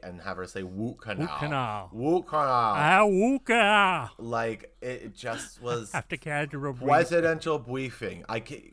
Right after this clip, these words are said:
Speaker 1: we have to get her out of it. I cannot hear her say presidential briefing any longer.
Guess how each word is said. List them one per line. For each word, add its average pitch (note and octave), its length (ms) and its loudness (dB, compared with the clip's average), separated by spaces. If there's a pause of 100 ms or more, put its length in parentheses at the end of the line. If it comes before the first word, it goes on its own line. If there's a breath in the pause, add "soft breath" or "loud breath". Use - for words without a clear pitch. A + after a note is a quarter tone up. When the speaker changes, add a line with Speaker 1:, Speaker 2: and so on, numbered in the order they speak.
Speaker 1:
we B2 220 -6
have G2+ 300 -6
to G#2+ 100 -10
get F#4+ 180 2
her F2 80 -6
out F2+ 140 -6
of F2 80 -6
it. - 20 -6
I A2+ 60 -2
cannot G#2 480 -8
hear G2 160 -12
her F#2+ 120 -12
say F#2+ 260 -8 (240 loud breath)
presidential G#2+ 760 -8 (140)
briefing G2+ 560 -8
any A2+ 300 -8
longer. E2+ 580 -12